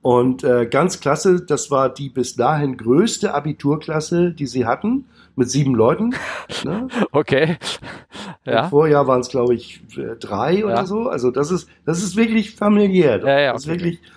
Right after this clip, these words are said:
Speaker 1: das ist eine tolle, tolle Geschichte. Ja, und Boston ist dann zu Ende gewesen für uns, äh, nach sieben Jahren.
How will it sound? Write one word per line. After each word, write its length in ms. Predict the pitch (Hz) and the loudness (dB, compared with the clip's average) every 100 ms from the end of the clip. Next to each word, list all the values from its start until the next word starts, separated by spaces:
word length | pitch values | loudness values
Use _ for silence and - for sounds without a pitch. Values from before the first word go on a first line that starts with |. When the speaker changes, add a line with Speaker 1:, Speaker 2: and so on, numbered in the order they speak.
| - - - - | -20 -20 -20 -12
Speaker 1:
das 180 | 151 | -10
ist 60 | 135 | -6
eine 220 | 147 143 | -6 -4
tolle, 420 | - 160 165 156 156 | 0 0 2 0 -2
tolle 260 | 160 156 | -4 -2
Geschichte. 440 | 151 - 135 - 104 | -6 -4 -6 -6 -4
Ja, 200 | 190 175 | -2 0
und 260 | 131 143 - - - - - | 0 -2 -6 -20 -20 -20 -8
Boston 440 | - 196 226 - 208 | 0 2 0 -4 -2
ist 260 | 214 - | -2 0
dann 240 | 190 180 180 | 2 4 2
zu 140 | - | 0
Ende 280 | 175 185 190 | 0 2 2
gewesen 420 | 180 170 180 165 170 | 2 2 0 0 -6
für 200 | - 165 | -8 -8
uns, 640 | 160 165 170 170 - - | -4 -2 -2 -2 -6 -8
äh, 320 | 156 156 147 151 | -4 -2 0 -2
nach 300 | 151 139 135 | 0 0 0
sieben 460 | - 202 233 196 | -4 0 0 0
Jahren. 520 | 139 113 120 170 233 | 0 -2 -2 -2 -2